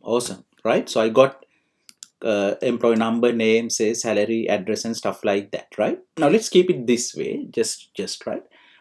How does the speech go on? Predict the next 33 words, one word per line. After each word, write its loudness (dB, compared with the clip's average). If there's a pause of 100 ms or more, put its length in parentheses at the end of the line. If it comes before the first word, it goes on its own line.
(280)
How 6
about 4
running 8
this -6
now, -14
right? -2 (300)
Shall -2
we 2
run 2
this, -8
my -6
friends, -12
right? -6 (160)
<clears throat> 2 (1120)
And 2
do 6
you 4
think 2
you 4
want 2
some 0
buttons? 2
Let's -2
do 2
that 0
as -6
well -12
before 0
we 0
run -2
it, -20
right? -2 (760)
So 2